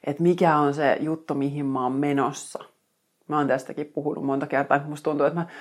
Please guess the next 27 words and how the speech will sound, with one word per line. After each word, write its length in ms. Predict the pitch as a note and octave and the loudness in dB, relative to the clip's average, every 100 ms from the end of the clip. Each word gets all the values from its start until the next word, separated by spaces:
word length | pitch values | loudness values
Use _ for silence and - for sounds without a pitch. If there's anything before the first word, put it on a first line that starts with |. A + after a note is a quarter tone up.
| - - | -12 4
toistan 400 | G#3 A3 A3 F#3 | 6 8 6 2
itseäni 640 | G#3 G3 F#3+ E3 F3 G3 F3 F3 - | 2 4 6 6 6 0 -8 -12 -8
<laughs> 300 | F3 - E3 | -8 -6 2
välillä 340 | E3+ D#3 D3 | 8 8 6
hyvin 380 | F3 F3 D#3 E3 - - - - | 2 2 2 -2 -14 -18 -18 -6
vahvasti, 640 | F3 F3+ F#3 C#3+ C#3+ - | 6 8 8 6 2 -4
mutta 400 | D3 C#3+ C#3+ C#3+ C#3 - _ _ _ _ _ _ - - | -2 -4 0 -2 -2 -8 _ _ _ _ _ _ -16 -4
nyt 440 | E3 D#3 - - _ | -2 -2 -8 -16 _
sen 280 | - F#3+ F#3+ | -6 0 4
jostain 380 | G3 G3 F3+ | 4 6 6
syystä 260 | F#3 E3+ F3+ | 6 2 0
kuuluu 380 | F3 E3+ D#3+ D#3 | 2 4 6 6
tulla 260 | D#3+ E3 G#3 A3 E3 - | 4 4 4 2 -8 -16
<laughs> 340 | - B3 - G3+ | -12 -12 -4 4
näiden 320 | F3+ F#3+ D#3 | 4 6 0
samojen 440 | F3 D#3+ D3+ C#3 | 0 0 0 2
juttujen 540 | D3 D#3+ - D3 D3 D#3+ - - - - - | 0 -2 0 0 0 -6 -14 -18 -20 -12 0
ulos 420 | F3+ D3+ D#3 - | 6 6 6 0
ja 120 | - | -2
ehkä 360 | D#3+ - D3 - | -2 0 0 0
sun 380 | F3 E3 D3+ D3+ | -4 -4 -2 -4
kuuluu 480 | D#3+ - D#3 D3+ E3 | -2 2 2 2 -2
syystä 460 | - E3 D#3+ E3 E3+ - E3+ F#3+ | -2 0 0 -2 -6 -6 -10 2
kuulla 420 | G3+ F#3+ D#3+ D3+ | 6 8 8 4
ne 140 | C#3+ D3+ | -2 -4
juuri 300 | D#3 D3+ D3 | -2 -2 -2
tänään, 480 | D3+ C#3+ C#3 D#3+ | -2 -2 -4 -6